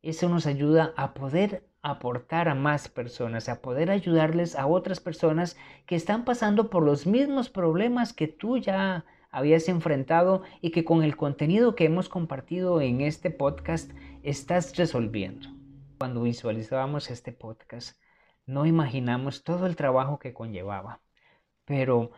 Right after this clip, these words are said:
ahora que estamos a las puertas del episodio cincuenta, solo puedo visualizar ya el número cien. Así que en el momento en que lo hagamos, voy a estar muy contento también de poder compartir contigo todo lo que hemos estado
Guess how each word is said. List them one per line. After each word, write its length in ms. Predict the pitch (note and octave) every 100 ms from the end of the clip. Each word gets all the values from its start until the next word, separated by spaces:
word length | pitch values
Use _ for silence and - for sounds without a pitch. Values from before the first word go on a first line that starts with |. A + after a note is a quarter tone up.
| _
ahora 320 | - D#3+ G3 G3+
que 80 |
estamos 400 | E3+ - F3+ F#3
a 60 | D#3+
las 180 | B2 -
puertas 460 | E3 E3 E3 E3
del 140 | C3 A#2+
episodio 500 | - A#2 D3 D#3+ D#3+
cincuenta, 720 | D3+ A#2+ B2 B2 B2+ C#3+ - _ - _
solo 440 | - - E3 F3+ E3+
puedo 260 | D#3 D#3+
visualizar 720 | E3 D#3+ C#3+ B2+ A#2+ D3 D3 C#3
ya 240 | C#3 D3
el 280 | D3 C3+ C3
número 380 | D#3+ E3 D3+ B2
cien. 360 | - G2+ G2+
Así 280 | G#2+ - D#3
que 360 | - C#3+ C3+ _ _ _
en 140 | B2 B2
el 100 | A#2+
momento 460 | A#2 D#3 E3+ E3
en 80 | E3
que 100 | -
lo 80 | A#2+
hagamos, 640 | A2 C#3 C#3+ D3+ D3 -
voy 240 | D3+ F3 F#3+
a 40 |
estar 300 | D#3 - D#3
muy 380 | D#3 E3+ G#3 G3+
contento 560 | - A2+ A2+ A#2+ A#2+ A#2
también 300 | A2+ B2 C3
de 100 | B2
poder 240 | G#2+ A2
compartir 460 | A#2+ A#2+ A2 A#2 A2+
contigo 520 | G#2+ G#2 A#2 A#2 A#2
todo 640 | - A#2+ C3 B2+ C3 B2+ C3
lo 260 | A2 G2+
que 240 | - G2+ A2+
hemos 300 | A#2+ B2 A#2+
estado 480 | - C3 C3 C#3